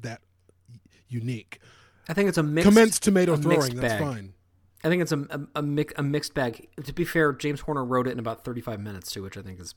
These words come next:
Speaker 2: is part of the problem.
Speaker 1: That's true.
Speaker 2: Um, so, so we will come back to this,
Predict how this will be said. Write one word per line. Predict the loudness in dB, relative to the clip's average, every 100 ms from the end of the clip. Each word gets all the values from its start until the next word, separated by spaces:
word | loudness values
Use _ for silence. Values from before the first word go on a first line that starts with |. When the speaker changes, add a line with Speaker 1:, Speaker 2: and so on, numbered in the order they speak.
| _
Speaker 2:
is | -20 -20
part | -14 -14
of | -14
the |
problem. | -14 -14 -14 -16 -16 -14
Speaker 1:
That's | -10
true. | -8 -10 -12 _ _ _
Speaker 2:
Um, | -2 0 0 -4 -12 _ -6
so, | 2 4 4 2 -10 _ -20 _ -6
so | 0
we | 0 0
will | -2
come | -4 -2
back | -4 -6
to | -10
this, | -8 -8